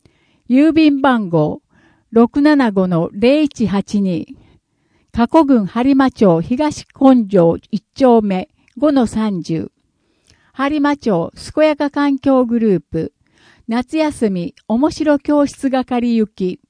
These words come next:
往診はがきの裏面。申し込み書を貼る、または同じ内容を記入。返信はがきの表面。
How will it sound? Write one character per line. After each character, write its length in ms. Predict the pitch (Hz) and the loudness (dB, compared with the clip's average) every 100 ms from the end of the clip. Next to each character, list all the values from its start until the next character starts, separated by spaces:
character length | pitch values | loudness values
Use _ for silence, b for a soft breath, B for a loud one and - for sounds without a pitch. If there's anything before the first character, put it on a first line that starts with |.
| _ _ _ _ b b b b - | _ _ _ _ b b b b 0
往 200 | 269 320 | 2 2
診 300 | - 302 302 | 0 0 0
は 140 | 294 | 0
が 120 | 269 233 | -2 -2
き 160 | 185 | -4
の 160 | 165 170 | -4 -4
裏 240 | 202 214 | -4 -4
面。 300 | 208 170 175 _ _ _ _ _ b b b b - | -4 -6 -8 _ _ _ _ _ b b b b 2
申 220 | 254 320 | 4 2
し 80 | - | 0
込 160 | 320 | 0
み 120 | 302 294 | 2 0
書 280 | - 277 | 2 2
を 60 | 254 | 2
貼 200 | 220 214 | 0 -4
る、 240 | 196 185 _ _ _ _ | -4 -6 _ _ _ _
ま 160 | - 226 | -6 -4
た 180 | - 285 | -2 0
は 220 | 202 - _ - | 0 -4 _ -4
同 100 | 220 277 | 0 0
じ 140 | 294 277 | 2 0
内 300 | 262 262 254 | 0 0 0
容 240 | 240 233 | 0 0
を 80 | 226 | -2
記 240 | 220 202 | -4 -6
入。 380 | 190 185 175 - _ _ _ _ _ _ _ _ _ _ _ | -4 -4 -4 -8 _ _ _ _ _ _ _ _ _ _ _
返 280 | - 285 320 | -6 -2 -2
信 300 | - 320 311 | -2 -4 -2
は 140 | 294 277 | -2 -2
が 120 | 247 | -2
き 160 | - | -4
の 180 | 175 156 | -4 -4
表 460 | - 208 247 - 220 | -4 -4 -4 -2 -4
面。 320 | 185 175 | -4 -6